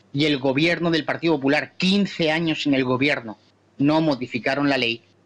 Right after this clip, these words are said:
y hemos visto cómo los golpistas salen a la calle. Esta impunidad en la que se mueve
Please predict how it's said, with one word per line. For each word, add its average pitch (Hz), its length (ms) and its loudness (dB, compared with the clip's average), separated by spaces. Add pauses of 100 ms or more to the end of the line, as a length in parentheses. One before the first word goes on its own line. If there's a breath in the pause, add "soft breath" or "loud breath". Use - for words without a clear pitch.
(140)
y 139 100 2
hemos 135 240 0
visto 127 300 0
cómo 127 180 2
los 123 160 0
golpistas 127 640 -2 (260 loud breath)
salen 123 460 0 (220)
a 123 80 -2
la 120 120 -2
calle. 104 360 -4 (360)
Esta - 340 -4
impunidad 139 840 0
en 117 80 -4
la 113 100 -2
que 110 80 -6
se 120 120 -4
mueve 120 360 0